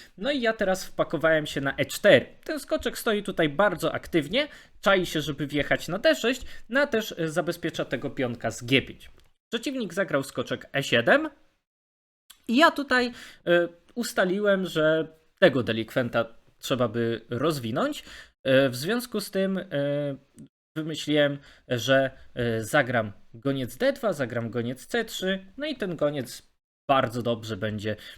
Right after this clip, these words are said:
mm, po tej długiej przekątnej działał. Zastanawiałem się też, e, nad planem, e, H cztery z zamysłem zagrania H pięć. E, natomiast co ciekawe, to nie jest tak,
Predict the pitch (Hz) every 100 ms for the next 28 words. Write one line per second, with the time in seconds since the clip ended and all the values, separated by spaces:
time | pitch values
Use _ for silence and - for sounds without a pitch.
0 | - 117 113 110 110 117 123 110 117 110
1 | 117 - 117 - 110 - 113 117 107 175
2 | 139 107 - _ - - - - 131 147
3 | - 226 254 330 339 330 - 277 269 254
4 | 254 - - - - 180 180 170 175 254
5 | 254 - - 185 220 220 208 202 190 -
6 | 147 147 - 165 165 - 302 240 120 131
7 | 196 180 175 175 220 - 214 190 190 175
8 | 185 185 190 196 131 - - - - _
9 | - _ _ - 131 139 175 190 311 302
10 | - 262 - 233 285 277 269 262 - 214
11 | 214 294 285 240 - - 208 208 -